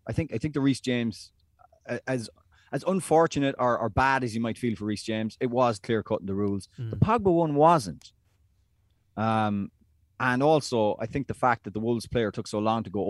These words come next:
Speaker 1: over kind of exa-, <laughs> exacerbated, um, in, in the mind of Mike Dean, uh, that that wasn't a foul. Uh, it's just, it's just not, it's not consistent. Um,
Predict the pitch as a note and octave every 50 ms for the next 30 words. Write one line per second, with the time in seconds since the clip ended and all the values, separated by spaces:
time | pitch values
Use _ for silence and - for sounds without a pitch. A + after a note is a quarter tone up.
0 | A2+ A#2 A2+ G2+ G2 G2+ F#2+ F#2 - - G#2+ G#2 G2 F#2 G2 G2 G2+ - - -
1 | - _ _ - B2 G#2 F#2+ A2 A#2 A#2+ A2+ A#2 A#2 G#2+ G2+ A2 G#2 G#2 G2 G2+
2 | G2 F#2 G2+ G2 F#2+ F#2 F2+ F2+ E2+ - _ - - - - - _ _ _ _
3 | _ _ _ _ _ - - G#2+ G#2+ G2+ G2+ G2 - A2 A2 G2+ G2 G2 G#2+ A2+
4 | A2+ A2 G#2+ G2+ F#2+ E2+ G#2 G#2 G2+ F#2 - A2+ A2+ G#2+ G#2 G2+ F#2 E2 - -
5 | - F#2+ F#2 F2 F2 D#2+ C#2+ _ _ _ - G2+ F#2+ - - A2 G2+ F2 C#2+ F#2+
6 | A2 A2 G#2+ F2+ G2+ F2+ F2 - - E2+ D#2 C#2 C2+ - _ _ _ _ _ _
7 | _ _ _ _ _ _ _ - - - _ _ - - C#3 - - - G#3+ E3
8 | - - - - - - _ _ _ _ _ _ _ _ _ _ _ _ _ _
9 | _ _ _ - - D3 - - A#3 - - F3+ E3+ F3 F3+ F3 E3+ - _ -
10 | - - - - C#3 - - E3+ G3+ A3 - - F#3+ - - D3 D#3+ - - -
11 | E3+ E3 D#3+ - - - - _ _ _ _ _ _ _ _ _ _ _ _ _
12 | - G#2+ A#2 A#2+ A#2+ A#2+ A#2+ A#2 A#2+ A#2+ A#2 A#2+ A#2 A#2 A2+ -